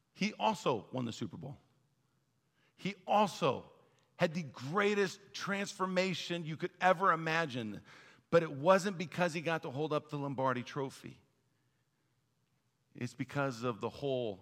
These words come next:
story. See, when Dylan was born, his mom, uh, his birth mother, was sixteen at the time in Youngstown, Ohio. And when he was born,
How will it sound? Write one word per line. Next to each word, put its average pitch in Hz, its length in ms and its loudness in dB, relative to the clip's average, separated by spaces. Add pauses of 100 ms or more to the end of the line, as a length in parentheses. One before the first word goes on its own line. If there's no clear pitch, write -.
story. 87 480 -12 (960)
See, 175 300 -2
when 147 220 -2 (200)
Dylan 208 340 4
was 143 140 -2
born, 120 600 -2 (960)
his 160 300 2
mom, 160 520 6
uh, 127 340 2
his 127 140 2
birth 220 280 6
mother, 127 280 0
was 123 520 4 (120)
sixteen 202 520 -4
at 165 80 -4
the 127 80 -10
time 127 380 -8
in 131 260 -6
Youngstown, 143 920 -6
Ohio. 139 520 -4
And 139 180 -8
when 147 140 -6
he 127 100 -10
was 135 160 -8
born, 151 400 -4